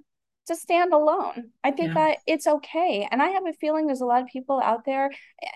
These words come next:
Speaker 1: you know, now that people are kind of coming back from the holiday, I'm getting responses from my email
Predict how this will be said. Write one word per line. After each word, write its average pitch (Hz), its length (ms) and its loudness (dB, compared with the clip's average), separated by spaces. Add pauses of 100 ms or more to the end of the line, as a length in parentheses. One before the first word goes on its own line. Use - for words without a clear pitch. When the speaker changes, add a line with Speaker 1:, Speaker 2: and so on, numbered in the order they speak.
Speaker 1:
you 285 140 2
know, 262 100 0
now 254 200 4
that 285 140 2
people 247 480 -2
are 208 220 2 (100)
kind 233 120 -6
of 220 60 -12
coming 220 240 -6
back 208 240 2
from 220 120 -6
the 202 80 -2
holiday, 208 580 0
I'm 226 120 -4
getting 254 240 -4
responses 220 540 -2
from 208 160 -4
my 190 180 -2
email 196 460 0